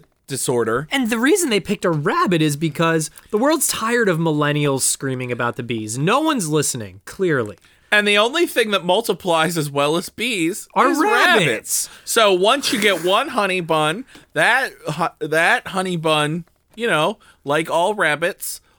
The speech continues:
Speaker 1: likes to fuck.
Speaker 2: Yup.
Speaker 1: And as a result, you get more honey buns ready to save the bees.
Speaker 2: This is brilliant. So it's just an ever-growing number of bee protectors,
Speaker 1: Right.
Speaker 2: these, these honey buns.
Speaker 1: Right, yes.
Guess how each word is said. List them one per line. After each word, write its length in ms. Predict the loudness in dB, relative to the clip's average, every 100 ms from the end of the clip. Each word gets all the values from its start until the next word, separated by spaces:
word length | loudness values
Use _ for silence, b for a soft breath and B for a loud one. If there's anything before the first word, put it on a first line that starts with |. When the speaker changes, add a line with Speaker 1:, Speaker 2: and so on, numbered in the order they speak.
| _
Speaker 1:
likes 580 | -14 -8 -8 -8 -10 -10 -12
to 180 | -12 -12
fuck. 600 | -4 0 0 -2 -6 -12
Speaker 2:
Yup. 540 | -8 -4 -2 -2 -4 -20 _ _ _ _ _
Speaker 1:
And 200 | -4 -2
as 260 | 2 2 2
a 80 | -2
result, 560 | -2 0 2 2 2 -4 _ _ _ _
you 200 | -8 -6
get 260 | 0 2 2
more 280 | 0 0 0
honey 320 | 2 2 2
buns 560 | 2 2 2 -2 -8 -12 b b b
ready 340 | 0 2 0
to 140 | -2 -2
save 520 | -2 0 0 0 0
the 120 | -4
bees. 400 | -2 0 2 2
Speaker 2:
This 80 | 0
is 100 | 0
brilliant. 560 | 2 2 2 0 0 -2
So 140 | -2
it's 280 | 0 -2 0
just 200 | 0 -2
an 100 | -4 -4
ever-growing 960 | -4 0 0 0 -2 0 0 0 0
number 380 | 0 0 2 0
of 260 | 0 -2 -2
bee 180 | -2 -2
protectors, 840 | -4 -4 -4 -6 -12 -16 -12 -12 -2
Speaker 1:
Right. 280 | 2 2 0
Speaker 2:
these, 80 |
these 260 | -2 -2 0
honey 240 | -2 -4
buns. 560 | -4 -6 -8 -16 -18 -6
Speaker 1:
Right, 260 | -2 -2 0
yes. 400 | -2 -2 -6